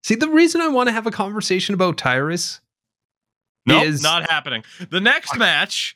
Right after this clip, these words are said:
Speaker 1: Fuck.
Speaker 2: uh, was for the T N A World Tag Team titles. The Wolves, Davey Richards and Eddie Edwards, against Brian Myers, A K A Kurt Hawkins,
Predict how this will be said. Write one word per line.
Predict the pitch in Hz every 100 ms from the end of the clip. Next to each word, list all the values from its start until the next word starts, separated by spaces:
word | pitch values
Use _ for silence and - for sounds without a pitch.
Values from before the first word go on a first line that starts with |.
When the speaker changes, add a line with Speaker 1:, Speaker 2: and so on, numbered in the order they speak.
| _ - -
Speaker 1:
Fuck. | 185
Speaker 2:
uh, | 160 175 165
was | 185 180
for | - 180 190
the | 180 180
T | 226
N | 233
A | 214
World | 190 202 170
Tag | 190 180 180
Team | 165
titles. | 165 180 180 170
The | 143 156 156 -
Wolves, | 139 180 214 160 127 101
Davey | 135 165 165
Richards | 151 147 160 147 127
and | 120 117
Eddie | 147 175 156
Edwards, | 131 127 123 107 - - _ -
against | 139 143 143 - 110
Brian | 139 226 294 247 185
Myers, | 185 185 156 127 123 131 170
A | 156 156 143
K | - 147 139 127 127 151
A | 160 131 117
Kurt | - 165 139 123
Hawkins, | 170 156 156 151 143 131